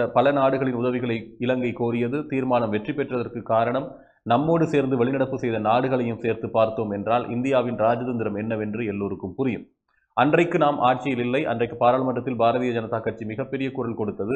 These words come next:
இது மனித இன அழிப்பிற்கு சற்றும் குறைவில்லாதது என்று நாம் கூறியிருக்கின்றோம் எனவும் நாராயணன் திருப்பதி தெரிவித்திருந்தார். கண்காணிப்பு வலயத்துக்குள் வந்தது பால்பண்ணை கிராமம். பிற பிரதேசங்களிடம் இருந்து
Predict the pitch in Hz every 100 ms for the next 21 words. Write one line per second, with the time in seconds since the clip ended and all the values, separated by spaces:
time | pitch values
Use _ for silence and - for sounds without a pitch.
0 | 143 117 117 131 - 107 113 127 131 -
1 | 113 113 107 117 117 107 123 - 113 135
2 | 131 113 120 120 117 123 120 113 104 101
3 | 98 95 117 104 95 95 113 110 127 127
4 | 101 101 143 - _ - _ 123 123 120
5 | 113 117 - 107 104 98 101 90 - 95
6 | 90 - - _ _ _ _ _ _ _
7 | _ _ _ _ _ _ _ _ _ _
8 | _ _ _ - - _ _ _ _ _
9 | _ _ _ _ _ _ _ _ _ _
10 | _ 151 185 190 214 185 175 185 180 170
11 | 165 147 151 151 139 135 160 160 147 127
12 | 135 139 165 156 139 139 147 160 151 143
13 | 131 127 127 127 127